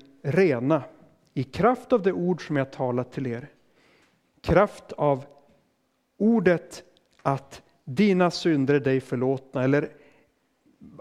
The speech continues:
vad Jesus har gjort för oss. Det ordet är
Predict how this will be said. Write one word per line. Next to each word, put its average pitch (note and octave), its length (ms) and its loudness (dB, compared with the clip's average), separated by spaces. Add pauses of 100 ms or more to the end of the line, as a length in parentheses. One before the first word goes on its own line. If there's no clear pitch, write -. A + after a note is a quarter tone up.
vad F3+ 200 2
Jesus F3+ 400 0
har C#3+ 80 -2
gjort C#3 240 -4
för B2+ 180 -4
oss. - 360 -12
Det B3+ 120 2
ordet G#3+ 420 0
är D3 260 2